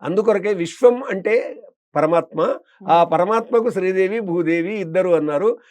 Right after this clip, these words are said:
Speaker 1: కాబట్టి జీవాత్మకు కూడా జీదే-, శ్రీదేవి, భూదేవి కావాలండి.
Speaker 2: రైట్.
Speaker 1: స్త్రీ అయినా పురుషునికైనా కావాల్సిందే
Speaker 2: రైట్, రైట్.
Speaker 1: శ్రీదేవి, భూదేవి.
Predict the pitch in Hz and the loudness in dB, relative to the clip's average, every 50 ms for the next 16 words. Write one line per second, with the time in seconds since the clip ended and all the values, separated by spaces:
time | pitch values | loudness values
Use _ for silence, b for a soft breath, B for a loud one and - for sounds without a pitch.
0 | b b 151 175 190 190 185 151 160 185 214 233 247 269 262 - 302 247 202 - | b b 4 6 6 6 4 2 2 2 4 6 6 4 4 4 4 4 4 4
1 | 214 196 196 220 240 233 190 170 160 165 165 170 160 156 160 165 156 156 151 160 | 0 2 2 2 0 0 -2 -2 0 0 -2 -2 -2 -4 -4 -2 -2 -2 -2 -2
2 | 165 160 156 147 147 156 185 - - 143 131 127 120 127 117 123 135 - _ _ | -2 -4 -4 -2 -2 -4 -4 -2 -2 -2 -2 -2 -4 -6 -8 -10 -12 -14 _ _
3 | 180 170 170 160 196 220 233 233 240 247 233 233 202 180 156 190 196 156 175 175 | -20 -12 -6 -2 2 4 6 6 6 6 4 2 0 -4 -2 -4 -4 -2 -2 0
4 | 180 196 170 165 156 156 156 127 - 165 151 185 233 339 - _ 151 143 139 135 | 0 0 0 2 2 0 0 -2 -6 -6 -4 -2 -2 -4 -4 _ -20 -14 -6 -4
5 | 160 170 160 165 170 180 160 139 147 139 139 135 127 131 - | -2 0 2 2 2 2 0 -2 -2 -2 -2 -4 -4 -6 -12